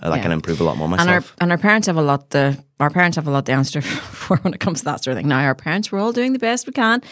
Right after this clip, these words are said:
Speaker 2: I've done, I'm doing the best I can with my children, but I know that I'll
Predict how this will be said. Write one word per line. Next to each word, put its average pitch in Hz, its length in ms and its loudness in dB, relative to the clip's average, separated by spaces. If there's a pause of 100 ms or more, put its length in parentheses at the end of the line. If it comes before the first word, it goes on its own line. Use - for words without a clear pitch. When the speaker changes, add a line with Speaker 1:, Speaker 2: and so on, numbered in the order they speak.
(200)
Speaker 2:
I've 151 240 2
done, 156 240 2
I'm 147 140 2
doing 165 140 2
the 151 60 0
best 147 240 2
I 147 80 4
can 151 160 0
with 139 80 0
my 139 160 4
children, 165 340 0
but 139 120 2
I 139 80 2
know 143 420 2
that 143 180 0 (280)
I'll 123 220 -4